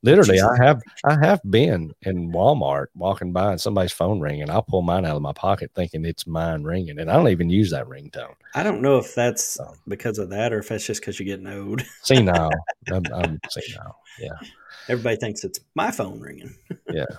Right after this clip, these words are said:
Speaker 1: yeah.
Speaker 2: Of course, back in the days when the iPhone first came out, you only had those kind of ringtones. You didn't have anything else. So every time somebody's phone rang,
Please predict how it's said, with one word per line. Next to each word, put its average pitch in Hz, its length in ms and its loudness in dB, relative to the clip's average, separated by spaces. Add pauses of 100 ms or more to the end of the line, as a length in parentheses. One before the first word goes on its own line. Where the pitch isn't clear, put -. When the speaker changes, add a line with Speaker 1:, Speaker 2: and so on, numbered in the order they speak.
(300)
Speaker 1:
yeah. - 200 -10
Speaker 2:
Of - 580 -20
course, 147 180 4
back 156 220 6
in 151 100 6
the 139 80 6
days 147 320 6
when 127 80 -2
the 117 100 0
iPhone 127 380 2
first 123 240 2
came 120 180 2
out, 131 300 2 (160)
you 135 340 6
only 127 260 4
had 135 340 4
those 92 280 -4
kind 98 220 -10
of 90 80 -12
ringtones. 98 580 -12
You 104 60 -10
didn't 120 240 0
have 139 220 6
anything 104 360 -4
else. 104 200 -6
So 107 260 -2 (380)
every 127 180 6
time 139 240 4
somebody's 131 480 4
phone 135 360 2
rang, 139 600 6